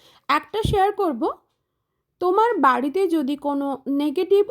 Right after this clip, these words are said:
ঊর্জার প্রবেশ ঘটে থাকে, কোনো নেগেটিভ শক্তির প্রবেশ ঘটে থাকে, সেই নেগেটিভ শক্তিকে কিভাবে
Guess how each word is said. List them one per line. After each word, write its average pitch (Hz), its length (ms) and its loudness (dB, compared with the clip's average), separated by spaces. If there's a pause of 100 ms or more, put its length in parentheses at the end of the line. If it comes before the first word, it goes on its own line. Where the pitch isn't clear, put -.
(120)
ঊর্জার 311 520 2
প্রবেশ 269 460 -2
ঘটে 226 260 -4
থাকে, 233 360 -6 (880)
কোনো 320 240 4 (320)
নেগেটিভ 294 540 2
শক্তির 311 560 -2
প্রবেশ 285 440 -2
ঘটে 226 220 -4
থাকে, 208 320 -8 (880)
সেই 392 180 4
নেগেটিভ 359 540 4 (280)
শক্তিকে - 1800 -4
কিভাবে 370 560 0